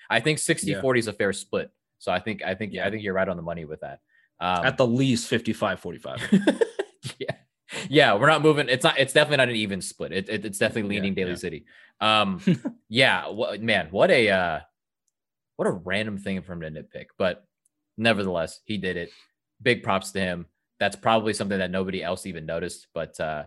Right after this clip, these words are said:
Speaker 1: Sam took exception.
Speaker 2: <laughs>
Speaker 1: And you know what? He was, he lived in San Francisco for three, four years, so I get it. Uh, the next thing that I wanted to talk to you about that he brought up was, I said, we've said many times on this podcast that the Kings are the only thing that Sacramento has.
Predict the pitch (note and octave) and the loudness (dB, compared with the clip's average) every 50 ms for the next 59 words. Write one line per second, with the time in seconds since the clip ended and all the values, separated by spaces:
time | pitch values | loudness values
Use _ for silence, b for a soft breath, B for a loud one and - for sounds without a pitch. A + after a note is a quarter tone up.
0 | - _ _ - - B2+ C3+ C3+ - F3 D#3 D3 - E3 - - - - - G2+ | -14 _ _ -2 0 0 2 2 2 0 2 4 4 2 4 2 -2 -2 0 -2
1 | G#2 A2 A2+ C3+ E3+ D3+ B2 B2+ C3 C#3 D3+ D3 - B2 A#2+ C3 D3+ D#3 E3+ D#3+ | 0 2 2 2 2 2 2 0 0 0 0 -2 -2 -4 0 0 0 -2 -2 -4
2 | F#3+ F3 D#3 - G3+ G3 - A#2+ G2 G2 F#2 - F#2 F2+ E2+ - F2 E2 D#2+ D#2 | -6 -6 -6 -6 -8 -6 -6 -6 -6 -6 -6 -6 -6 -8 -8 -8 -8 -8 -8 -8
3 | D#2 D#2 - - G2 F#2 - - - A#2 A#2 A#2+ - - - b b b b b | -10 -6 -4 -2 -2 -2 -4 -4 -6 -2 -2 -2 -2 -4 -6 b b b b b
4 | - A#2+ C3+ C3 - C#3+ E3 F#3 F#3+ - F3+ D#3+ C#3+ C3+ C3 B2+ B2 A#2 A2+ A#2+ | 0 2 2 4 4 4 4 4 4 2 2 4 4 4 6 4 4 2 2 2
5 | A2+ A2+ - A2+ A2 G#2 G2 G2+ G2+ G2 G2 b b b b b b - G2+ G2 | 0 0 0 -2 -2 0 2 2 2 2 0 b b b b b b -2 -2 -2
6 | F#2+ A#2 C#3+ C#3+ A#2 A2+ A2+ G2+ G2 F#2+ F#2+ F#2 F2+ - - _ G2+ G2+ G2 G2 | 0 0 -2 -2 0 2 4 4 4 4 4 2 0 -2 -8 _ -4 0 0 2
7 | G2 G2 F#2 F2+ - - - b b b b b b _ G#2+ B2 D#3+ D#3+ - - | 2 0 -2 -4 -8 -12 -14 b b b b b b _ 2 4 4 2 2 4
8 | D3+ C3+ B2+ B2 B2+ B2 - - D#3 A3 G#3 - F3+ D#3 C3+ C#3 D3+ D#3+ C#3 - | 6 8 8 8 6 4 2 4 6 6 6 6 6 6 6 6 4 4 4 4
9 | C#3+ C#3+ C#3 A#2 A#2+ G#2+ G#2+ G2+ - A2+ G#2+ G2+ F#2+ - G2 F2+ E2+ - F#2+ F#2 | 4 4 6 4 2 0 0 0 2 2 2 2 2 0 0 0 0 -2 -4 -6
10 | G#2+ G2 - - A2 A2 G2+ G2+ F#2 G2 - - G2 G2 F#2+ G2 G#2 F#2+ F2+ E2+ | -6 -6 -4 -4 -4 -4 -4 -4 -4 -4 -4 -4 -2 -2 -2 -2 -2 -4 -4 -4
11 | - - F2+ - - F#2 F2 E2 E2 E2+ E2+ F2 F#2+ F#2+ - | -4 -4 -4 -4 -4 -6 -6 -6 -6 -4 -6 -6 -6 -8 -10